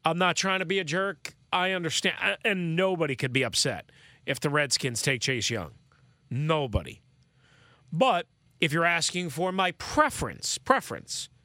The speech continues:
I slightly lean towards trading down and trading out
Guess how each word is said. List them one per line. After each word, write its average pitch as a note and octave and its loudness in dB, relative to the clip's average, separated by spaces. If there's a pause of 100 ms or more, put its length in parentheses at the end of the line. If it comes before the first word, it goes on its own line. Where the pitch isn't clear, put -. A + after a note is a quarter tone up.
(600)
I D#3 2
slightly F#3 2
lean C3+ -4 (300)
towards D3+ -2
trading B2 0
down E2+ -4 (120)
and A#2 -6
trading A#2 -2
out G2 -6